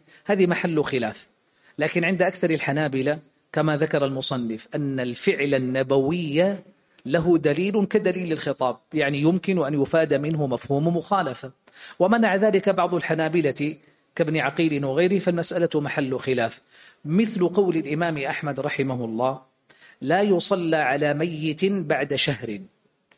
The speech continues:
يعني غاية ما يصلى على الميت بعد دفنه إذا قبر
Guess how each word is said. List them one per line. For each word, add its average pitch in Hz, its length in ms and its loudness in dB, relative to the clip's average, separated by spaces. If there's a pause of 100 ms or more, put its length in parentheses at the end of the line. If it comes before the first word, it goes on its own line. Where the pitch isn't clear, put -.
(160)
يعني 143 240 0
غاية 180 760 2 (460)
ما 147 240 -2
يصلى 160 520 0
على 143 300 0
الميت 151 560 -4
بعد 143 320 -2
دفنه 147 480 -2
إذا 139 420 -2
قبر 180 580 2